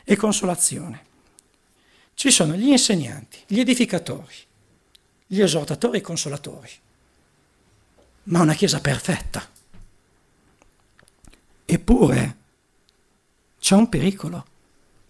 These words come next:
Proprio a motivo di tutti questi grandi benefici, subentra il fenomeno della assuefazione, da cui poi scaturisce il rilassamento. Abbiamo tutto,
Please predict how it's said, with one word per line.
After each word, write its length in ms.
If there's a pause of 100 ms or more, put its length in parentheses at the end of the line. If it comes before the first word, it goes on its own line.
(640)
Proprio 300
a 40
motivo 380
di 380 (540)
tutti 260
questi 300
grandi 320
benefici, 760 (1900)
subentra 480
il 60
fenomeno 440
della 220
assuefazione, 920 (920)
da 140
cui 160
poi 160
scaturisce 520
il 60
rilassamento. 840 (1400)
Abbiamo 360
tutto, 640